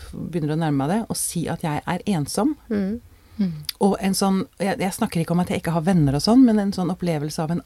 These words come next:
Speaker 1: avgrunnsensomhet som har vært med meg alltid.
Speaker 2: Mm.
Speaker 1: Eller, ja, det å si at man er ensom, det tenker jeg er noe av det mest skamfulle vi kan gjøre i dag.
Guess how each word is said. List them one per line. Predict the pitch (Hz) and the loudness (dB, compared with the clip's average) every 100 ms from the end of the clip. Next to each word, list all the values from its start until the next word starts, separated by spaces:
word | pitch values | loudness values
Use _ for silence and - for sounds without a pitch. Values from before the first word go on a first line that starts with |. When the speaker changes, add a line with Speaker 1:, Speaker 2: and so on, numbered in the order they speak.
| - | -4
Speaker 1:
avgrunnsensomhet | 170 160 151 135 147 147 - - 151 143 160 151 165 165 | -2 -2 -4 -4 -2 -2 -4 -4 -4 -2 -2 0 0 -2
som | 185 165 | -2 0
har | 170 | 0
vært | - - | -2 -4
med | 131 | -2
meg | 147 | 0
alltid. | 135 135 - 143 - - | 0 -2 -2 -4 -4 -6
Speaker 2:
Mm. | 220 208 233 - _ - - | -2 0 -2 -6 _ -12 -4
Speaker 1:
Eller, | 170 175 - - | 0 0 -4 -10
ja, | - - | -12 -8
det | 175 170 196 - | -2 2 2 0
å | - | -6
si | - 170 | -4 -2
at | 175 185 | 0 0
man | 196 | 0
er | - 226 226 | 0 0 0
ensom, | 165 - 226 262 - - | 0 2 6 6 2 -6
det | 160 196 | -4 0
tenker | 202 165 160 | 0 0 0
jeg | 180 | 0
er | |
noe | 180 165 | 0 0
av | 156 | 0
det | 170 | -2
mest | 165 - - - | -2 -6 -8 0
skamfulle | 190 156 139 - 143 147 | 2 2 0 0 0 2
vi | 160 | 0
kan | 170 180 | 2 2
gjøre | 170 147 165 175 | 2 2 0 -2
i | 175 | 0
dag. | 165 233 | 2 2